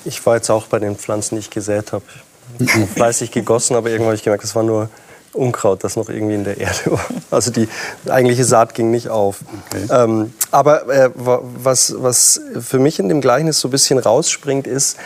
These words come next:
Speaker 1: dass das Reich Gottes so aus menschlicher Sicht eigentlich ein Self-, Selbstläufer ist. Also du musst es nicht ankurbeln, du musst es nicht erzeugen, du, du musst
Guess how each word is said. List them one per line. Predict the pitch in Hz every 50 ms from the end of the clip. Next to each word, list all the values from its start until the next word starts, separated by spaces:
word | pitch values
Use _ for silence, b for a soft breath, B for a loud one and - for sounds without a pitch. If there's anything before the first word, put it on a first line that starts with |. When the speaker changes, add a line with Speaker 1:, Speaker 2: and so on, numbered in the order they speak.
| B B B B B -
Speaker 1:
dass | 131 117 123 120 117 -
das | - 123 113 - - - - -
Reich | 117 104 101 104 107 113 117 - - -
Gottes | - 110 117 - - - 156 - - -
so | 143 135
aus | 127 117 110 -
menschlicher | - 110 117 127 - - 160 151 - 151 135
Sicht | 127 143 151 - -
eigentlich | - 104 110 127 147 156 156 147
ein | 156 151
Self-, | 131 123 117 110 107 120 147 147 - - - _ - -
Selbstläufer | - - 120 120 139 - - - - - - 113 110 107 104 101 104 104 104 101 - - - -
ist. | 95 101 95 - -
Also | - 110 107 113
du | 110 113 120 117
musst | 117 117 120 131 147 160 - - - - - - - B B B B B B B B B B B B B B _ _ _ - - - - -
es | - 131 127 - -
nicht | 139 135 143 156 165 - - - - - - - - -
ankurbeln, | - 131 131 139 143 135 - - 147 139 131 127 113 113 117 113 110 113
du | 110 110
musst | 110 117 127 127 - -
es | 139 120
nicht | 131 131 123 - -
erzeugen, | - 147 113 - - - - - - - 113 117 120 127 131 127 120 127 113 107 107 104
du, | 95 110 104 107 107 107 - -
du | - 120 110 117 110
musst | 113 113 120 123 123 - - - - - -